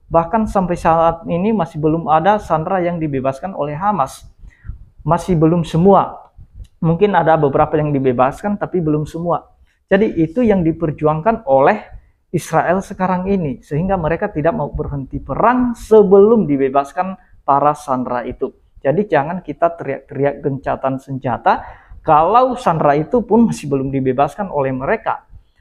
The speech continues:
Nah, jadi biarlah melalui video ini apa yang disampaikan oleh, eh, Nurul tadi, Umi Nurul,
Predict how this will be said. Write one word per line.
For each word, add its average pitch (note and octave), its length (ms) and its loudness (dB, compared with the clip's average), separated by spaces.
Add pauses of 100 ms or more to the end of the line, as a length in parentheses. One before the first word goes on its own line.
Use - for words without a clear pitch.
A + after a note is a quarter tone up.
(300)
Nah, B2+ 160 4
jadi A3+ 560 2 (240)
biarlah F3+ 560 4
melalui D3 480 4
video C#3 320 2
ini C3+ 240 -2
apa C3+ 160 -2
yang C3+ 160 0
disampaikan C3+ 640 -2
oleh, A#2+ 400 2 (160)
eh, B2 400 -4 (480)
Nurul B2+ 400 2
tadi, B2+ 400 2
Umi C#3+ 320 0
Nurul, D3 480 2